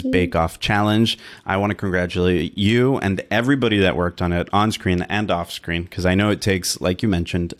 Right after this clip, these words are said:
Speaker 2: a village, uh, a
Speaker 1: Mm-hmm.
Speaker 2: small village to make something like this happen. And, uh, thank you, thank you, thank you for, for, for talking to me.
Speaker 1: Thank you so, so much for having me. Like, literally, anyone watching it, you can do it.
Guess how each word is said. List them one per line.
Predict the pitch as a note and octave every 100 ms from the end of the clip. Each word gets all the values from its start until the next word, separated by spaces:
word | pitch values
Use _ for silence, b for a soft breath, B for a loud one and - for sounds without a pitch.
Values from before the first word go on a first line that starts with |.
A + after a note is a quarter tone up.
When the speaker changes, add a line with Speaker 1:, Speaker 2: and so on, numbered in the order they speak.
| -
Speaker 2:
a |
village, | F#2 G#2+ A2 F#2 F2+ - B B B B F#2
uh, | F#2 F2+
a | -
Speaker 1:
Mm-hmm. | A2
Speaker 2:
small | - C#3 D3+
village | C3 B2 G#2 E2+ - - -
to | -
make | G2 F#2+
something | - F2+ F#2 F2+
like | F2
this | F2 E2+
happen. | E2+ E2 F2 F2 - b b b b - -
And, | F2+ F2 F2 F2 E2+
uh, | F2 E2+ E2 E2 D#2 - -
thank | - A2 A2 -
you, | F#2+
thank | - G2 F#2
you, | F#2
thank | - G2+ F2+ -
you | E2 F2
for, | - F2+ E2+ -
for, | - F#2 F2+ - - -
for | - A2+
talking | C#3+ C3+ F2
to | -
me. | D#2+ -
Speaker 1:
Thank | A3+ A3+ -
you | A3
so, | A3 A3+ G#3+
so | G#3 G#3+
much | G#3 G3+
for | G#3
having | G3 F#3 F#3 F#3
me. | F3+ F3+
Like, | F3+ F3 F3 - G#3
literally, | A3 A3 G#3 G3
anyone | G#3+ A3 A3
watching | G#3 G3 G3+ G3+ G3
it, | F#3
you | G3+
can | G3+ A#3+
do | A#3 C#4+
it. | A#3 -